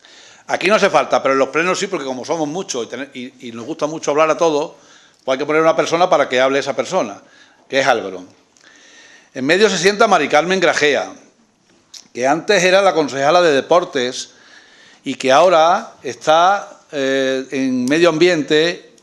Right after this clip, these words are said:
parques y jardines, ¿eh? Cuidar los parques, cuidar los jardines, intentarlo, vaya, por lo menos. Y gestionar un poquito el tema de las zonas verdes, de la limpieza, del, y todo eso. Allí se sienta Pedro Ramón.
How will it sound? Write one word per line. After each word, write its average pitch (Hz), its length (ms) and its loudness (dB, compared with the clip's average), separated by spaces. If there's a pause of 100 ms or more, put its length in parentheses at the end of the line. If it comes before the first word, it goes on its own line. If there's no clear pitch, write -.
parques 175 680 2
y 139 80 -4
jardines, 107 800 -2 (480)
¿eh? 156 480 -4
Cuidar 107 220 -6
los 104 120 -8
parques, 170 280 0
cuidar 120 200 0
los 113 100 0
jardines, 175 440 -4
intentarlo, 127 460 -2
vaya, 123 240 0
por 117 120 -8
lo 120 60 -6
menos. 123 280 -6 (640)
Y 120 380 -4
gestionar 120 360 -2
un 139 100 -2
poquito 135 300 -2
el 123 80 -2
tema 131 240 0
de 139 100 2
las 113 220 -2
zonas 110 260 -8
verdes, 151 720 2
de 120 140 -4
la 104 140 -14
limpieza, 123 540 -6
del, 113 200 -8 (640)
y - 60 -20
todo 113 220 -8
eso. - 180 -16 (540)
Allí 139 180 2
se 185 80 -2
sienta 214 280 2
Pedro 180 220 4
Ramón. 143 460 2